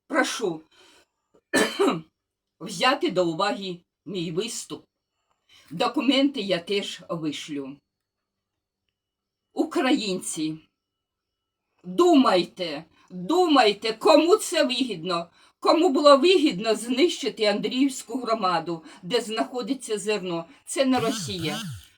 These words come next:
це конкурент Аваков.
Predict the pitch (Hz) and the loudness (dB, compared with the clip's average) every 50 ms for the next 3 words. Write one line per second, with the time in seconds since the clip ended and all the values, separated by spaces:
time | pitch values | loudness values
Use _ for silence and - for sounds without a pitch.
0 | _ _ _ - - - 254 240 240 - - 254 254 277 269 - - 269 240 233 | _ _ _ -10 -6 -2 -2 -2 0 2 4 4 4 4 2 0 0 0 0 2
1 | 233 220 208 185 190 - - - - - - - 285 285 185 180 208 185 160 151 | 2 2 2 0 -2 -4 -10 -14 -14 -6 0 2 2 2 2 4 4 6 6 6
2 | 151 - - 160 151 147 147 143 | 2 -2 -6 -6 -6 -6 -8 -12